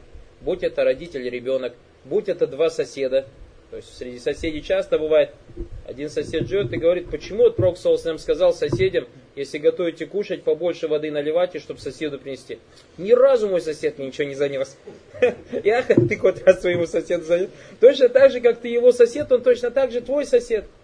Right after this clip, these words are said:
Баракаллаху фикум. Вот это надо не забывать. Точно так же отношение шейха и ученика. Точно так же, баракаллаху, отношение двух братьев, то есть братство ради Аллаха Субхану ва Тааля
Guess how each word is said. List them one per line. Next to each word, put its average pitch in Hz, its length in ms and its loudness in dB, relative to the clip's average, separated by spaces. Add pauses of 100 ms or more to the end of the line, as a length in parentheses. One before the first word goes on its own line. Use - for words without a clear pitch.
(680)
Баракаллаху 131 580 -2
фикум. 131 300 -10 (260)
Вот - 160 -6
это 214 200 2
надо 185 240 -4
не 165 100 -6
забывать. 143 460 -2
Точно 226 300 0
так 185 240 -4
же 160 80 -4
отношение 147 540 -8
шейха 185 400 -8
и 135 80 -10
ученика. 135 580 -6 (720)
Точно 190 300 -4
так 180 240 -2
же, 160 100 -8
баракаллаху, 156 400 -2
отношение 165 480 -4
двух 143 220 -8
братьев, 151 360 0
то 131 80 -6
есть 127 120 -8
братство 147 420 -2
ради 135 220 -2
Аллаха 135 320 0
Субхану 123 260 -6
ва 117 80 -6
Тааля 113 260 -4